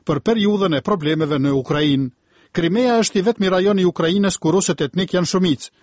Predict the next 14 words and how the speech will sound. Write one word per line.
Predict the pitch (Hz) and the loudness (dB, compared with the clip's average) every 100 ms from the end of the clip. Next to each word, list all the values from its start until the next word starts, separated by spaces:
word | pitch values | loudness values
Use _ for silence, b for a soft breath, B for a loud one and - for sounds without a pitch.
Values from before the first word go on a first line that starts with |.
| b b | b b
që | 160 | -2
përbëjnë | 214 202 185 196 | 0 2 2 2
afro | 175 175 156 | 0 0 -4
gjashtëdhjetë | 127 202 - 180 180 - | -2 -4 -2 0 0 -2
përqind | 156 151 190 185 | -4 -2 -2 -2
të | 147 | -2
popullatës | 151 143 156 196 160 | -2 -2 0 0 -2
së | 143 | -2
përgjithshme | 123 123 190 - 170 | -2 -2 -2 -4 -4
të | 156 | -2
rajonit | 135 165 202 185 - b b | 0 2 0 -2 -8 b b
prej | 220 196 | -2 -2
dy | 139 | 0
milionësh. | 139 143 147 147 143 135 - | 0 2 2 2 0 -2 -8